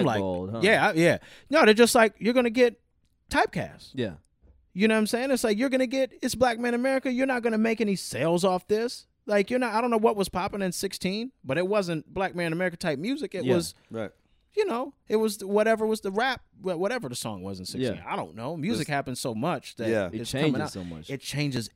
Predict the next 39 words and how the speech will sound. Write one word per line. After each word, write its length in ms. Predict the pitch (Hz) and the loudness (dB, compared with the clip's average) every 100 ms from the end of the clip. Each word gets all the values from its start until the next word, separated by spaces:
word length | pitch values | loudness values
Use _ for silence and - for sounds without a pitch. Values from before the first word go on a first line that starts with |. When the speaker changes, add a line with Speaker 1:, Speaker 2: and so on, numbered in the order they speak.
| - | -4
Speaker 1:
every 340 | 127 123 123 | -4 -2 -8
six 340 | - 123 - | -6 -10 -10
months, 300 | 117 120 - | -10 -8 -8
like, 140 | 107 95 | -10 -8
something 300 | - - 110 | -8 -6 -6
different, 360 | 110 - 90 - | -6 -8 -14 -12
a 60 | |
Speaker 3:
Yeah. 60 | 104 | -6
Speaker 1:
sound 400 | 104 127 113 101 | -2 -2 -2 -4
or 80 | 101 | -6
whatnot. 460 | 107 117 107 98 - _ _ _ _ _ | -6 -6 -6 -10 -12 _ _ _ _ _
But, 240 | 143 156 147 | -4 -2 0
uh, 440 | 143 139 127 110 _ _ _ _ _ _ _ _ _ _ | 2 0 0 -4 _ _ _ _ _ _ _ _ _ _
t-, 140 | - - | -16 -10
so 300 | - 104 104 | -8 -6 -6
it's 160 | 160 | -4
like, 180 | 185 127 | -4 -4
man, 140 | 104 | -4
Snoop 240 | 104 165 147 | -6 -4 -4
was 140 | 120 | -6
like, 180 | 110 90 | -8 -10
"Man, 160 | 82 60 - _ | -14 -18 -20 _
fuck 200 | - 53 _ | -16 -16 _
that. 240 | - - _ _ _ _ | -20 -20 _ _ _ _
Speaker 3:
Mm-hmm. 260 | 95 87 98 90 - | -16 -14 -14 -16 -10
Speaker 1:
We 120 | 120 | -8
gonna 140 | 117 | -8
put 180 | 104 104 | -8 -10
it 120 | 92 | -10
out, 260 | 90 82 - _ _ _ _ _ _ _ - | -12 -14 -16 _ _ _ _ _ _ _ -14
and 140 | 104 | -8
I'ma 180 | 113 117 | -6 -4
do 160 | 110 113 | -4 -6
the 80 | 104 | -8
production. 460 | - 98 101 - | -8 -8 -8 -8
We 80 | 101 | -8
gonna 140 | 107 107 | -6 -8
shoot 260 | - 104 | -8 -8
it 100 | 101 | -8